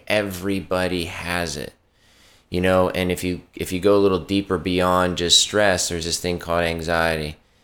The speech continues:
And, and when you, when you're, when you're super anxious, you know, it's, it's these, all these, I, all these concerns that are in your head that you can't bring to a completion.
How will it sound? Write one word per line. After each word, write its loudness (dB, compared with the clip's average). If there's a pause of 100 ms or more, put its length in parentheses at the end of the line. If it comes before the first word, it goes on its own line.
(300)
And, -2 (920)
and -2
when 0
you, 0 (140)
when -2
you're, -2 (200)
when -8
you're -6
super 0
anxious, 0 (440)
you -4
know, 4
it's, 0 (120)
it's -4
these, -2
all 2
these, -2
I, -2 (140)
all -4
these -2
concerns 2
that 2
are -2
in 0
your 0
head 0
that -4
you -4
can't -6 (540)
bring 2
to -2
a -2
completion. -4